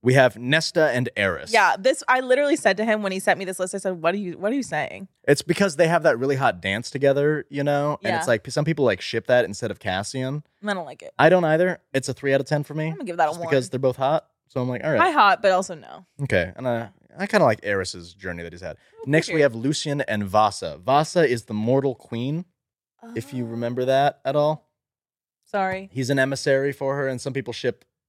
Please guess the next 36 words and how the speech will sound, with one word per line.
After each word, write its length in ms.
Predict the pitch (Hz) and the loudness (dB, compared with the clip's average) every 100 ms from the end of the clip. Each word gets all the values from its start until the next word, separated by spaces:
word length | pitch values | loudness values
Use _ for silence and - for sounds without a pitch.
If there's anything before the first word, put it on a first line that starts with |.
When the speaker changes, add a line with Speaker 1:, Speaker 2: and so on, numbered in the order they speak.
| _ | _
Speaker 1:
him 200 | 123 135 | -4 -2
with 100 | 120 98 | -2 -2
her 240 | 123 123 | 0 2
instead 300 | 117 - 110 | 0 -4 -10
of 80 | 101 | -8
Elaine. 400 | 95 98 113 156 | -10 -10 -10 -8
Speaker 2:
Oh, 80 | 392 | -2
work. 380 | 415 208 - _ _ _ _ _ _ _ _ | 0 0 -6 _ _ _ _ _ _ _ _
Where 160 | - 147 | -2 0
Speaker 1:
Um, 60 | 165 | 0
Speaker 2:
do 40 | |
you 160 | 240 247 | -2 -8
stand 300 | - 190 156 | -6 -6 -6
on 120 | 104 | -10
that? 180 | 92 - _ _ _ _ _ - | -20 -20 _ _ _ _ _ -8
Speaker 1:
I'm 80 | 185 | -4
like 140 | 214 | -4
a 40 | |
five 260 | 104 98 107 | 0 2 2
out 80 | 101 | 0
of 60 | |
ten. 200 | - 110 | -4 -4
Like, 160 | 120 104 | -4 -4
I 100 | 113 | -6
could 140 | 113 | -6
go 160 | 113 110 | 2 4
either 220 | 104 98 | 4 2
Speaker 2:
Okay. 80 | 87 | -2
Speaker 1:
way 300 | 92 98 113 - | -2 -2 -2 -6
on 160 | 117 | -4
it. 220 | 127 127 - | -4 -4 -8
It's 120 | 101 | -8
not 160 | 113 104 | -2 -2
a 40 | |
huge 300 | 95 107 101 | -2 -8 -4
thing. 180 | - 127 | -2 -2